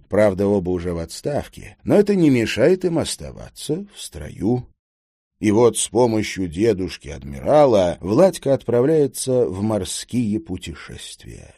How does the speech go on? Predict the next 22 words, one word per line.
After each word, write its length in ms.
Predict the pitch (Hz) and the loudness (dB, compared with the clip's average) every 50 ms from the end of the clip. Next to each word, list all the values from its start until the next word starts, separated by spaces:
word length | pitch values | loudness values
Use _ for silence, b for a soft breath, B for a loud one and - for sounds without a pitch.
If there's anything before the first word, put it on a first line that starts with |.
| _ _ _ | _ _ _
Вместе 540 | - 80 90 98 107 117 110 - - 98 101 | -6 -2 0 2 2 2 2 0 -2 -2 -2
с 40 | - | -2
Христофором 720 | - 90 104 101 - - 101 90 101 113 113 110 104 101 | -2 -2 -2 -2 0 -2 -2 0 2 2 2 2 0 0
Колумбом 600 | - 101 95 98 123 139 127 117 98 95 92 87 | 0 0 2 2 2 2 2 0 0 0 0 0
он 160 | 85 87 85 | -2 -4 -4
открывает 600 | 85 80 - - - 78 87 92 90 87 85 82 - | -6 -8 -10 -10 -6 -4 -2 0 0 0 -2 -4 -8
Америку, 920 | 78 76 82 95 113 120 120 113 117 110 - - 110 117 117 117 110 107 - | -8 -6 -4 -2 0 0 0 0 -2 -4 -4 -2 0 2 2 2 0 0 0
участвует 680 | - 123 135 113 139 151 139 - - - 104 135 123 107 | 0 0 2 4 2 2 2 0 -2 0 2 2 2 0
в 60 | - | -2
кругосветном 800 | - 92 104 110 123 107 - 98 120 135 - - 110 123 120 107 | -4 -4 -2 0 0 0 0 0 0 0 0 -2 -2 -2 -4 -4
плавании 560 | - - - 120 135 113 110 110 110 113 113 | -4 0 4 6 6 6 4 2 0 -2 -4
с 80 | 107 - | -4 -4
капитанами 580 | 104 98 98 107 101 113 123 120 117 113 113 | -4 -4 -4 -4 0 0 0 0 0 -2 -4
Крузенштерном 1000 | 104 - 104 117 107 120 120 107 - - - - 131 135 123 113 110 110 107 104 | -2 0 -2 0 0 -2 -4 -4 -6 -6 0 4 4 4 4 4 0 0 0 0
и 40 | 101 | 0
Лисянским, 960 | 101 98 - 90 95 110 117 120 120 120 113 - - 120 123 127 120 123 110 - | -2 -2 -2 0 2 2 2 2 0 -2 -6 -6 -4 -2 0 0 0 0 -2 -4
с 120 | - - | -6 -6
адмиралом 480 | 87 85 90 90 92 104 110 110 107 104 | -4 -2 0 0 2 4 4 4 4 2
Ушаковым 840 | 101 - 101 90 - - 87 110 131 139 131 120 120 104 98 87 | 0 -2 -4 -4 -2 2 4 6 6 6 6 6 4 2 2 -2
громит 540 | - 82 87 92 95 87 87 85 82 76 - | -4 -4 -2 0 0 0 0 -2 -6 -8 -10
турецкий 560 | - - 82 78 78 76 71 - - - - | -8 -6 -6 -6 -6 -8 -10 -12 -14 -16 -18
флот, 680 | - - - - 76 92 107 117 120 - _ - - - | -18 -18 -12 -4 0 4 4 4 4 2 _ -16 -18 -16